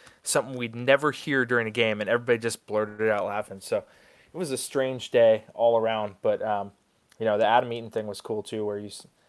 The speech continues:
he mentioned he muttered to himself on a strike call, and he realized that Jerry Lane, who's the home plate umpire, could hear it,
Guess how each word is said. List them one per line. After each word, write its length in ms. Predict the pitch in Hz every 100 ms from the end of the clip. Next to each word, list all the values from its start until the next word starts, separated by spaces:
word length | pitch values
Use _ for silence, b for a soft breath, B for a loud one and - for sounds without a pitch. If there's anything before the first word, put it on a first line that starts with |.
| _
he 140 | - 120
mentioned 420 | 120 117 - 113
he 80 | 117
muttered 460 | 110 110 113 110 107
to 60 |
himself 340 | 107 101 110 104
on 100 | 104
a 60 |
strike 360 | - - 107 -
call, 360 | 110 104 98 _ b b b
and 60 | 117
he 60 |
realized 500 | 113 123 117 110 -
that 80 | 113
Jerry 280 | 110 123 117
Lane, 300 | 113 113 113
who's 220 | 113 104
the 80 | 104
home 240 | 123 123
plate 240 | 113 123 117
umpire, 360 | 110 117 107
could 160 | - 101
hear 360 | - 156 131
it, 180 | 110 -